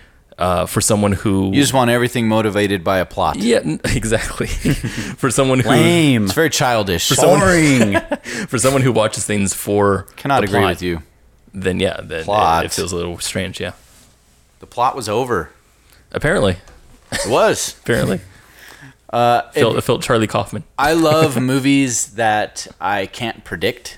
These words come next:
Speaker 2: That's usually my biggest
Speaker 1: That's usually your thing,
Speaker 2: thing
Speaker 1: yeah.
Speaker 2: that ties me up with a movie is if I can, if I have a strong sense of what's coming before it happens,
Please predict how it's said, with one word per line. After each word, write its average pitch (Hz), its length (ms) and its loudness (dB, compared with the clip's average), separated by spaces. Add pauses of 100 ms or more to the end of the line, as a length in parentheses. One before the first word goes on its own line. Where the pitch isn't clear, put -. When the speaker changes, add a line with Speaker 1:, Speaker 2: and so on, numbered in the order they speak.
(120)
Speaker 2:
That's 107 220 -4
usually 110 320 0
my 98 180 0
biggest 92 460 -4
Speaker 1:
That's 95 160 -2
usually 104 320 2
your 104 80 0
thing, 95 260 -4
Speaker 2:
thing 95 100 -2
Speaker 1:
yeah. 98 80 0
Speaker 2:
that 101 120 -4
ties 98 300 -2
me 98 120 -4
up 98 160 -2
with 101 140 -6
a 95 60 -6
movie 92 320 -4
is 90 160 -8
if 87 160 -10
I 85 100 -2
can, 85 280 -16
if - 140 -12
I 92 60 0
have 92 100 0
a 85 40 -8
strong 92 360 -4
sense 95 300 -8
of 80 80 -14
what's 87 220 -6
coming 92 340 -4
before 85 300 -8
it 78 80 -10
happens, 85 580 -8